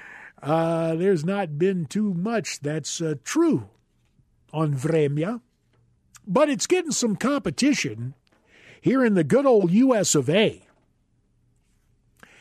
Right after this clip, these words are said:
Chances are, if you've lived in Arizona for any length of time, you're getting calls, you're getting emails from people going, "Hey,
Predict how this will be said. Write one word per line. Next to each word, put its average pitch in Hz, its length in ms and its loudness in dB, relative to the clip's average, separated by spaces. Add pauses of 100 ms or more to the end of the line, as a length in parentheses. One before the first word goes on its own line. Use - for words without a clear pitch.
(160)
Chances 240 480 0
are, 196 240 4
if 160 140 0
you've 226 240 2
lived 202 360 0
in 175 120 0
Arizona 180 580 0
for 139 300 -2
any 233 320 0
length 202 340 0
of 131 140 -10
time, 160 440 -2
you're 170 380 2
getting 185 460 -2
calls, 208 520 2 (220)
you're 285 300 4
getting 202 340 0
emails 208 540 2
from 175 140 0
people 196 220 2
going, 170 180 0
"Hey, 202 340 0